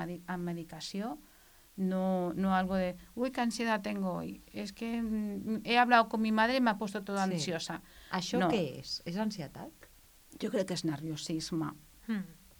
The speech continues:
Speaker 1: Jo crec que és nerviosisme.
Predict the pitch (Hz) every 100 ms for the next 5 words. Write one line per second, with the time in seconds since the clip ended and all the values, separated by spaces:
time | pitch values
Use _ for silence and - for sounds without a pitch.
0 | - - - - - - - - - -
1 | 175 190 175 180 175 180 170 165 147 -
2 | 151 151